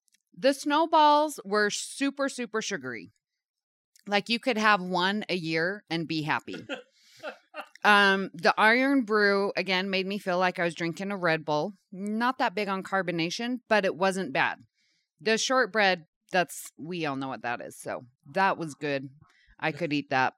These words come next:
Speaker 1: more often. And never, ever will I eat another Jaffa Cake again in my life. So thank you for, ex-, you know, introducing me to these amazing items.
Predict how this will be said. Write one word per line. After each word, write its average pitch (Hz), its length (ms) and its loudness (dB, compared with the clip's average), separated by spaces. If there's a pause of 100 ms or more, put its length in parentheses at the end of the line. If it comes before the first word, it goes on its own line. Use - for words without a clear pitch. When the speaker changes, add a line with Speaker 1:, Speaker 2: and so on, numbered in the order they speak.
Speaker 1:
more 131 240 -4
often. 127 360 -4 (340)
And 180 240 4
never, 165 480 4 (560)
ever 139 320 4
will 135 180 0
I 135 80 2
eat 147 260 0
another 139 360 0
Jaffa 143 340 0
Cake 139 340 -6
again 139 360 -4
in 127 80 -4
my 120 160 -4
life. 113 240 -6 (120)
So 262 200 0
thank 320 280 0
you 175 140 4
for, 202 380 2 (160)
ex-, - 320 -2 (920)
you 220 120 -4
know, 139 160 2 (360)
introducing 233 680 2
me 170 320 4
to 190 160 -4
these 160 480 -4 (340)
amazing 185 380 -2
items. 160 500 0